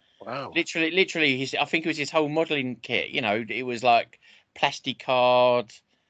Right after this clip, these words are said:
Speaker 2: um, wet and dry, you know, um, mini, mini brushes, you know, the little, uh, plastic brushes that have got little tips on them. Um, they're really fine precision, um, brushes. They're amazing. I've never seen 'em before.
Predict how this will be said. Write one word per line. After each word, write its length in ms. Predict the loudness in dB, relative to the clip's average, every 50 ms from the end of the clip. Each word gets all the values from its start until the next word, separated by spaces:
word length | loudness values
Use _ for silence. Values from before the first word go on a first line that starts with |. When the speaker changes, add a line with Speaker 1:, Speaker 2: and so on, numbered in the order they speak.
| _ _ _ _ _ _
Speaker 2:
um, 460 | -2 0 2 2 2 0 -2 -2 -2
wet 180 | 0 0 0 0
and 100 | -2 -4
dry, 640 | -4 0 2 4 4 6 6 6 6 6 4 4
you 160 | 2 0 -2 -2
know, 400 | -2 -2 -2 -2 -2 -4 -8 -12 -12 -6
um, 520 | -4 -2 -2 -2 -2 -4 -4 -6 -6 -8 -10 -14 -14 -8
mini, 380 | -4 -2 0 0 0 -2 -4 -4
mini 260 | -4 -2 0 0 -2
brushes, 440 | 0 0 0 0 0 -2 -6 -8 -6
you 80 | -2 0
know, 140 | 0 0
the 60 | 0 0
little, 360 | 0 -2 -4 -4 -6 -8 -10 _ _ -6
uh, 400 | -2 0 0 2 2 0 0 -2 -4 _ _
plastic 420 | -4 -4 -4 -4 -4 -8 -10 -6 _
brushes 380 | -2 -2 -2 -2 -6 -10 -8 -8
that 80 | -10 -10
have 100 | -6 -6
got 160 | -6 -4 -4
little 160 | -6 -8 -8
tips 300 | -8 -8 -8 -8 -6 -8
on 120 | -6 -6
them. 240 | -6 -6 -8 -10 -10 -14 _ _ _ _ _ _ _ _ _ _ _ _ _ _ _ -2
Um, 480 | 0 0 2 0 0 -2 -4 -4 -2 0
they're 140 | 2 2 2
really 280 | 2 0 0 0 0
fine 460 | -2 -2 0 2 2 4 2 0 -2 -6
precision, 640 | -8 -8 -4 -2 -2 -2 0 -2 -4 -4 -6 -8 -10 _ _ _ _ -8
um, 680 | -6 -4 -4 -4 -4 -4 -6 -8 -8 -10 -12 -14 -14 -18 -20 _ _ _ _ _ _ _ _ _ _ _ _
brushes. 480 | 0 0 0 -2 -4 -8 -10 -8 -2
They're 200 | 0 2 2 2
amazing. 480 | 2 2 0 0 0 0 -2 -4 -8 -10
I've 120 | -8 -4
never 200 | -2 -2 -2 -2
seen 260 | -4 -4 -2 -2 -2 -2
'em 100 | -4 -8
before. 440 | -10 -10 -10 -8 -6 -4 -6 -6